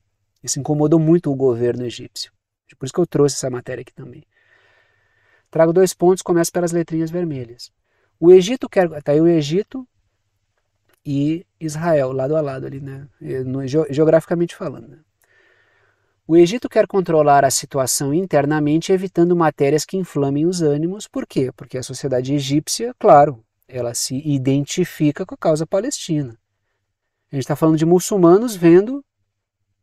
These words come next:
os palestinos morrendo, em boa parte muçulmanos, então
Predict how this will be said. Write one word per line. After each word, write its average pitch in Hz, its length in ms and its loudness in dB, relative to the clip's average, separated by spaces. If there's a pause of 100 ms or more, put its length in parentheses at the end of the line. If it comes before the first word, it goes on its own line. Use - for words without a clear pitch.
(220)
os - 140 -10
palestinos 156 520 2
morrendo, 170 300 4
em 214 80 -2
boa 180 180 6
parte 165 300 4
muçulmanos, 156 580 0
então 135 440 -16